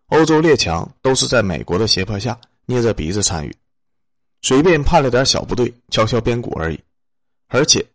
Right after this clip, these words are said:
就算是美国，也只敢打越南、叙利亚、伊拉克这样的小国，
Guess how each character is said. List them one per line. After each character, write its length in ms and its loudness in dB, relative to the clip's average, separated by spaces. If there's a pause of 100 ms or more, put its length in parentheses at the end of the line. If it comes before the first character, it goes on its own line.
就 160 2
算 160 4
是 100 4
美 280 -4
国， 280 -2 (240)
也 180 0
只 200 2
敢 160 0
打 220 -2
越 160 2
南、 260 -6 (200)
叙 180 -2
利 140 2
亚、 140 0 (220)
伊 100 -2
拉 160 4
克 200 2
这 100 -2
样 80 -2
的 80 -2
小 200 0
国， 220 -12